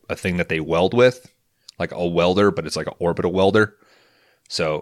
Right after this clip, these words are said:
a few times a day, there's, like, a guy sitting there and he's, like, welding stuff together. And one time I did kind of push my tit, <laughs> like, up against the window, like, from The Cable Guy, which I guess is actually from,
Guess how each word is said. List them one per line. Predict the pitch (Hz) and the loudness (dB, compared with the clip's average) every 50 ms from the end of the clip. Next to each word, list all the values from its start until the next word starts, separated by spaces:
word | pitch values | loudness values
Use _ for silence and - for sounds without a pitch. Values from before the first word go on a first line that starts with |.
| - | -10
a | - | -14
few | - - 107 101 92 | -4 -2 0 0 0
times | - - - 104 95 95 90 87 | -2 -4 -6 -6 -6 -6 -8 -8
a | 80 | -6
day, | 78 87 87 87 | -2 -2 0 0
there's, | 85 82 85 78 82 | 0 -2 -2 -2 -4
like, | 80 76 - - - - _ | -4 -6 -8 -14 -20 -18 _
a | 92 85 | -12 -6
guy | 78 80 80 82 | -4 -2 -2 -2
sitting | - - - 101 76 85 | -2 -2 -2 -4 -4 -4
there | 82 82 80 80 | -6 -6 -6 -6
and | 80 82 | -8 -10
he's, | 82 85 - - | -12 -10 -8 -8
like, | 80 - - - _ _ _ | -8 -10 -12 -18 _ _ _
welding | 98 87 80 78 78 78 80 80 82 | -8 -6 -4 -4 -4 -4 -6 -8 -6
stuff | - - 82 - | -6 -6 -6 -6
together. | - 87 85 82 82 82 80 - _ _ _ _ _ _ _ _ _ _ _ _ _ | -8 -8 -6 -4 -4 -6 -6 -8 _ _ _ _ _ _ _ _ _ _ _ _ _
And | - 92 87 82 80 80 78 - - _ | -2 -2 0 0 -2 -4 -8 -12 -16 _
one | 95 92 87 87 85 | -4 -4 -2 -2 -2
time | - 90 87 85 | -4 -4 -4 -4
I | 85 80 80 | -4 -4 -4
did | - - 85 85 80 - - | -4 -4 -4 -4 -4 -6 -10
kind | - - 85 80 | -10 -8 -8 -8
of | 73 - _ | -10 -12 _
push | - - 87 - - - | -4 -4 -4 -4 -4 -6
my | 85 80 76 76 - _ _ _ | -4 -4 -4 -6 -8 _ _ _
tit, | - - 95 82 82 - _ _ _ - - - - - - _ _ _ - - - - - | -4 -2 -2 -2 -4 -6 _ _ _ -20 -20 -20 -20 -20 -20 _ _ _ 0 2 2 2 0
<laughs> | - - - - - - - - _ - _ - - - | -2 -6 -10 -10 -12 -16 -20 -20 _ -20 _ -20 -14 -10
like, | - 85 - - - - - - - - - - | -10 -10 -10 -12 -16 -20 -20 -20 -20 -20 -6 -4
up | - 92 - - | -2 -2 -2 -2
against | 87 82 92 - 90 - - | -4 -2 -2 -2 -2 -2 -4
the | - 82 | -4 -4
window, | 82 87 87 85 82 85 85 82 80 78 - _ _ _ _ _ _ _ _ | -2 -2 -2 -2 0 0 0 0 -2 -4 -8 _ _ _ _ _ _ _ _
like, | - 85 76 - | -4 -4 -4 -4
from | - 85 76 | -6 -10 -10
The | 76 | -8
Cable | - - 90 82 80 80 76 | -6 -4 -4 -2 -4 -4 -4
Guy, | 78 76 76 76 - _ _ | -4 -2 -2 -4 -6 _ _
which | _ 98 87 - | _ -2 0 0
I | 90 | 0
guess | 90 95 95 87 - | 0 0 0 0 -2
is | 90 82 | -2 -2
actually | 87 85 82 - - - 78 76 | 0 0 0 -2 -4 -6 -8 -10
from, | 73 - 80 80 78 78 78 78 | -10 -10 -8 -8 -8 -8 -10 -12